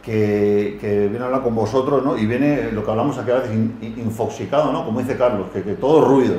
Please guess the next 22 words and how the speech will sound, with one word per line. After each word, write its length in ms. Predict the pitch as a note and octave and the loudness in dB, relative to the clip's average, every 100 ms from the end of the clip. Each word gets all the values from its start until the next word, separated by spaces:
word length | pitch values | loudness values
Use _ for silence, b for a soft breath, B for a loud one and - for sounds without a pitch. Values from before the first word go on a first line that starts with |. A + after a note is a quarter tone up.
| C3+ | -4
¿no? 120 | C#3 | -6
Todo 280 | B2 B2 B2+ | -4 -2 -2
es 60 | |
ruido 420 | A2+ C#3+ C#3+ F3+ A2+ | 2 2 2 0 -4
y 100 | G2+ | -4
quiere, 280 | A#2+ C3 | -2 0
eh, 400 | B2+ A2 G#2+ G#2+ | 0 0 -2 -2
l-, 200 | G#2 G2 - - G#2 | -4 -8 -8 -10 -10
eh, 40 | |
sacar 380 | F#2 G#2+ C3+ C3 | -8 -6 -2 0
la, 400 | B2 G#2+ G2+ F#2+ F#2+ | 0 0 -2 -4 -6
el 120 | F2+ | -6
trigo 260 | A#2 C#3+ | -2 0
de 60 | B2+ | 0
la 140 | G#2+ | 0
paja, 200 | F#2+ F#2+ | 0 -2
separar 200 | F#2+ G2+ | -2 -4
el 60 | A2 | -4
trigo 140 | B2 | 0
de 80 | A#2 | 0
la 60 | G2+ | 0
paja. 220 | G#2 E2 | -4 -6